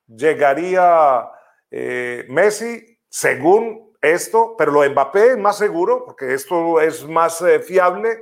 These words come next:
lo de Messi todavía está en rumorología. Yo vuelvo a decir lo mismo que siempre me dicen en el City. Si Lionel dice,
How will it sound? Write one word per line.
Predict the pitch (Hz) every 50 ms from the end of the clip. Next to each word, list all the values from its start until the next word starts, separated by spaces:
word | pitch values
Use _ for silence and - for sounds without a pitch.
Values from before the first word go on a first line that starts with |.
| - _ _ _ _ _ _
lo | - 139 147 156 147 147 147
de | 143 139 151 151 151 151
Messi | 151 135 139 165 180 170 170 185 180
todavía | 165 156 143 135 135 139 151 165
está | 165 165 180
en | 160
rumorología. | 147 170 151 143 135 127 123 120 110 120 156 147 127 107 - - - - _ _ _
Yo | _ 113 110 143 143 156
vuelvo | 156 160 151 147
a | 147
decir | 127 120 123
lo | 123 139
mismo | 147 151 135 135 151 156
que | - 190
siempre | 170 - 139 135 - 196
me | 202 180
dicen | 135 131 196 196 196
en | 196 196
el | 208 214
City. | - 254 254 262 254 120 - _ _ _ _ _
Si | _ - - - 101 92 92 90 90 _ _ _ _ _ _ _ _ _ _ _ _ _ _ _ _ _ _ _ _ _ _
Lionel | - 113 113 110 113 139 143 127 117
dice, | 120 151 139 - 131 110 - - _ _